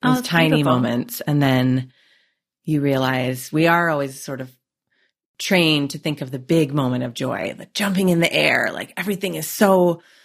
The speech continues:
Speaker 2: that feeling of energy, and they do exist. But I, I really, especially now when there's sort of so many extremes of emotion, and I'm sure you see this with the women you work with, like,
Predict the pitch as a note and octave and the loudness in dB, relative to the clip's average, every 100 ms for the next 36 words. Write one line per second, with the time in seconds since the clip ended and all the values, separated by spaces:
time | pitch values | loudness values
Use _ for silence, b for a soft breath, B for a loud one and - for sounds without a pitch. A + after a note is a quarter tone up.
0 | b b - D3+ - G#3+ G3+ F3+ D#3+ D3+ | b b -2 -2 -2 4 6 6 4 2
1 | D3 D3+ D#3+ D#3 D3+ D3 D3 C#3+ E3+ F3 | 2 2 2 2 0 0 0 2 4 4
2 | C#3+ E3+ F3+ - D3 D3 C#3+ - D3+ C#3+ | 4 2 2 0 -2 -2 -2 -4 -4 -2
3 | D3 D3+ C#3+ - _ F#3 - D4+ E4+ - | 0 2 0 -2 _ -10 -4 0 0 4
4 | G3+ E3 D3 B2 B2+ B2 - D3+ C#3+ C3 | 4 6 4 2 -2 -4 -2 -2 0 -2
5 | B2+ - _ _ _ _ _ _ _ _ | -4 -12 _ _ _ _ _ _ _ _
6 | _ _ _ _ _ _ - F3 D3 - | _ _ _ _ _ _ -6 -2 -2 -4
7 | - G#3+ F#3+ F#3 F3 D#3+ D3+ - - E3 | 0 4 4 4 2 0 -2 -4 -8 -2
8 | D#3 D3 D3 C#3 C#3 C3 C3+ F3+ F3+ D3+ | 0 0 0 -2 0 0 0 2 4 2
9 | D3 D#3+ D3 D3 D3 C#3+ C3+ C3+ C#3 C#3 | 2 2 4 2 4 4 2 0 -2 0
10 | C#3 C3+ C3 C3 C3 C3 B2+ - B2+ | 2 4 4 4 2 -2 -4 -2 -2